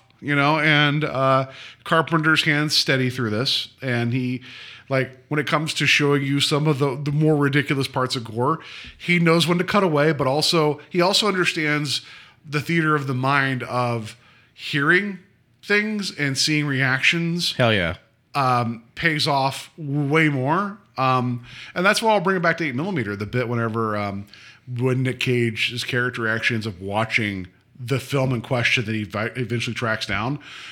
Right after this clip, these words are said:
Speaker 1: you never see the movie. The way, um, and that, oh, that's directed
Speaker 2: You just,
Speaker 1: by, um,
Speaker 2: you're hearing the reel go, you're seeing the,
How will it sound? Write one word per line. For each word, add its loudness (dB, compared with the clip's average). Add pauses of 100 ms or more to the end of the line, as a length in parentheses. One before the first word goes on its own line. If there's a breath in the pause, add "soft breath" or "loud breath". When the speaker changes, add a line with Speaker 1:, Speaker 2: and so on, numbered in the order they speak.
Speaker 1:
you 6
never 6
see 0
the -4
movie. -4 (440 loud breath)
The 0
way, 2
um, 0
and -4
that, -6
oh, -8
that's -4
directed 2
Speaker 2:
You 6
just, 4
Speaker 1:
by, -4
um, -2
Speaker 2:
you're 6
hearing 2
the 0
reel 4
go, 2 (300 loud breath)
you're 2
seeing 4 (120)
the, 2